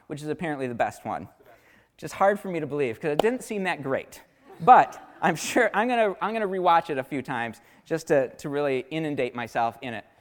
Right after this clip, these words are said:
Um, so I've seen that, and I saw the Sarah Chron-, Connor Chronicles on T V, the T V show. That wasn't that great. Um,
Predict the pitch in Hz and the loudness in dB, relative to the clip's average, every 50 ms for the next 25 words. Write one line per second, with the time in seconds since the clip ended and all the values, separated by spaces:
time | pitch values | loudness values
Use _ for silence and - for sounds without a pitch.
0 | _ _ _ - - - - 143 139 135 131 131 131 135 - 160 185 175 170 - | _ _ _ -20 -12 -4 0 2 2 2 2 0 -4 -8 -10 -4 -4 -4 -2 -2
1 | 247 240 226 208 196 185 185 - - 226 226 220 202 - - 220 208 202 190 - | -2 0 0 0 0 -2 -2 0 2 0 2 2 -2 -4 -2 2 2 2 2 0
2 | - 196 180 180 190 202 - - _ - - - 202 202 214 226 226 208 - - | -2 -2 -2 -2 -2 -4 -8 -14 _ -20 -14 -10 -8 -6 -6 -6 -6 -8 -6 -4
3 | 220 220 226 220 - 233 226 214 214 190 185 - - 208 202 185 208 233 247 247 | -4 -2 -2 -2 -2 -2 -4 -2 -4 -6 -8 -8 -6 -8 -6 -4 -4 -6 -6 -8
4 | _ _ _ _ _ _ _ _ _ - 139 139 - 170 165 175 175 175 196 196 | _ _ _ _ _ _ _ _ _ -14 -12 -10 -8 -6 -6 -6 -4 -2 -2 -2
5 | 196 202 202 214 - 196 185 156 143 127 - - 139 151 151 - - _ - - | -2 -2 -4 -6 -4 -4 -4 -4 -4 -6 -4 -2 -2 -2 -2 -4 -8 _ -20 -20
6 | - - - - 175 180 175 175 175 175 170 | -20 -14 -4 0 2 4 6 4 4 2 -2